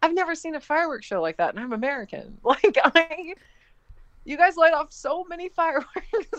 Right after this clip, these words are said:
It is so intense, and it is so long. It is so extravagant. But, uh, one of the biggest and best New Year's things, I think, is out here,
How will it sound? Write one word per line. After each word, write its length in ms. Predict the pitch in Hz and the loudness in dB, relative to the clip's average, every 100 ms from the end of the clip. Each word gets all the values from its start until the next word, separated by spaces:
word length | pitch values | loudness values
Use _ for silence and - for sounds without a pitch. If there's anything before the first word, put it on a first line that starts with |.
| 392 | -6
It 180 | 339 349 349 | -2 -2 -4
is 200 | 370 - | -16 -10
so 580 | 349 302 311 320 320 - _ _ _ _ _ _ - | -4 -2 -4 -10 -14 -18 _ _ _ _ _ _ -12
intense, 840 | 285 269 - 262 202 190 226 _ | -12 -12 -2 0 0 -8 -20 _
and 120 | 247 233 | -6 -6
it 120 | 240 | -8
is 100 | 254 | -12
so 260 | - 294 294 | 0 2 2
long. 520 | 302 254 208 175 170 | -2 0 0 0 -6
It 80 | 214 | -8
is 120 | 220 | -10
so 320 | - - 247 | -8 -4 -4
extravagant. 720 | 240 233 220 170 151 143 143 143 _ - - | -4 -6 -2 0 -2 -8 -16 -16 _ -20 -6
But, 220 | 208 202 | -2 0
uh, 340 | 196 196 190 185 - - - - - - - - - - - - - | 0 -2 -4 -8 -14 -20 -20 -20 -20 -20 -20 -20 -20 -20 -20 -20 -14
one 180 | 214 226 | -8 -6
of 100 | 208 | -2
the 240 | 214 208 196 | -2 -2 -6
biggest 300 | 202 202 202 | -8 -10 -12
and 140 | 185 | -6
best 440 | 190 190 - - - - | -4 -4 -8 -20 -16 -8
New 80 | 202 | -6
Year's 240 | 190 156 | -6 -8
things, 220 | 147 143 | -10 -8
I 60 | 147 | -6
think, 260 | 156 147 | -6 -6
is 80 | 147 | 2
out 180 | 147 147 | 4 6
here, 340 | 156 160 143 | 2 -2 -4